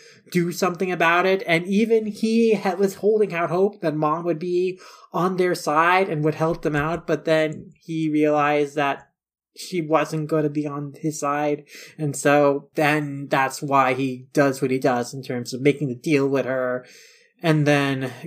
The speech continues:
continuing to monitor things and forge the, hi-, his breakout plan. While, again, I think the most powerful page is, like, just the sequence of him, like, watching member of his family after member of his family, like, being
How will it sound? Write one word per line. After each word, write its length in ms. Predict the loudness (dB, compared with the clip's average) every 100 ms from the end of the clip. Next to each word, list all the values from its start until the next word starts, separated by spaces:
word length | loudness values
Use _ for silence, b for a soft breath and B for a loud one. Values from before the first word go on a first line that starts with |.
| -4
continuing 480 | -2 0 0 0 -2
to 80 |
monitor 540 | -2 0 0 0 -2 0
things 440 | 2 2 -2 -4
and 160 | -4 2
forge 420 | 4 4 2 -6
the, 280 | -8 -8 -4
hi-, 140 | -4 -4
his 380 | 0 2 2 -2
breakout 480 | -6 -2 0 0 0
plan. 460 | -2 -4 -4 -6 -6
While, 520 | -2 0 0 -2 -8 B B B
again, 440 | -2 2 2 2 -2
I 80 | -2
think 180 | 0 0
the 80 | 0
most 160 | -2
powerful 360 | 2 2 2 -2
page 380 | 0 0 0 -2
is, 200 | -8 -4
like, 260 | -4 -4
just 300 | -4 -4 -2
the 80 | -6
sequence 600 | -2 0 2 2 0 0
of 120 | -2
him, 500 | -2 -2 -2 -6 -10 -4
like, 220 | -2 -2
watching 720 | -2 2 2 2 0 0 -2 -2
member 400 | 2 4 4 2
of 120 | 2
his 180 | -2 0
family 420 | 2 2 2 0
after 200 | 0 -2
member 180 | -2 -2
of 60 |
his 120 | -4 0
family, 380 | 0 0 -4
like, 300 | -2 -2 -2
being 300 | -2 -2 -2